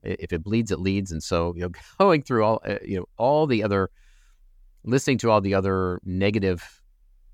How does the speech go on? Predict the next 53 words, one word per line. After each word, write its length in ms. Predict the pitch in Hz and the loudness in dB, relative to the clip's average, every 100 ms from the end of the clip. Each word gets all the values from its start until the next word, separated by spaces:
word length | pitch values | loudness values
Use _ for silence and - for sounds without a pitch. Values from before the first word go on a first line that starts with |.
| _ | _
hype 360 | - 110 101 - | -6 -2 -2 -2
about 380 | 85 87 87 | 0 0 0
the 220 | - 82 82 | -4 -4 -4
economy 500 | - 120 113 101 87 | -4 -4 0 0 0
and 100 | 95 | -2
everything 240 | 104 90 | -2 -2
else 220 | 92 87 | -4 -4
that's, 240 | 90 80 73 | -6 -6 -6
uh, 100 | 73 | -4
bad 320 | 82 92 82 | -2 -2 -2
going 220 | 85 82 | -4 -4
on 100 | 82 | -4
in 60 | 73 | -4
the 80 | |
world 340 | 82 92 80 - _ - _ _ - - _ - | -2 0 -2 -4 _ -20 _ _ -20 -20 _ -4
to 60 | |
get 100 | 107 | -2
the 60 | 98 | 0
information 420 | 98 92 90 85 | 0 0 -2 0
I 120 | 87 | 0
need 180 | 85 80 | 0 -2
to 100 | - | -2
be 120 | 80 | -2
able 100 | 82 | 0
to 120 | 80 80 | -2 -4
move 180 | 82 | -4
forward 340 | - 82 82 82 | -2 0 0 -2
and 280 | 80 78 76 | -4 -2 -4
to 260 | - - | -8 -10
be 80 | 78 | -6
able 140 | 78 78 | -4 -4
to 60 | |
make 180 | 76 82 | -6 -4
money 320 | 85 92 117 - | -2 -2 -2 -4
and 320 | 80 80 80 - _ 87 | -2 -2 -4 -8 _ -6
go 180 | 90 95 | -2 0
in 60 | |
a 60 | 82 | -2
positive 460 | - 117 98 80 80 | 0 -2 0 -4 -4
direction 500 | 78 78 - 82 85 _ _ - | -2 -2 -4 -6 -6 _ _ -8
in 100 | 95 | -4
my 80 | 82 | -2
real 160 | 80 80 | 0 -2
estate 180 | - | -2
investing 320 | 73 82 - 78 | -2 -2 -4 -4
career 300 | 87 80 - | -4 -4 -4
and, 180 | 87 76 | -4 -4
quite 160 | 85 | -4
honestly, 280 | 80 80 82 | -4 -4 -4
in 60 | 80 | -4
my 80 | 73 | -4
personal 360 | 117 - 78 | -6 -6 -6
life. 220 | 71 78 | -4 -6